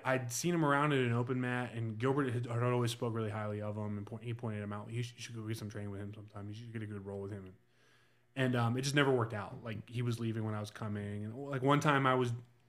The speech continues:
I think I was doing my own thing with Stefan while they were over there doing something. And, um,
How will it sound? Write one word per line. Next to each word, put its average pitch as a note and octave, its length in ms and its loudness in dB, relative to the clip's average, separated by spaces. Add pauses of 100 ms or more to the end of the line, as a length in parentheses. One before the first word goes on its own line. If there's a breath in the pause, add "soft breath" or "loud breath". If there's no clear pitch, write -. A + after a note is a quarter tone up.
(180)
I B2 40 -4
think C3 160 0
I B2+ 60 2
was B2+ 100 0
doing B2+ 160 0
my A#2+ 120 2
own A#2 120 2
thing A#2+ 140 0
with A2+ 80 -2
Stefan A2+ 400 -2
while G#2+ 100 -2
they G#2+ 140 -4
were G#2 160 -4
over G2+ 100 -6
there G#2 200 -4
doing G#2 180 -4
something. G#2 320 -8 (600)
And, A#2 200 0
um, G#2 400 -4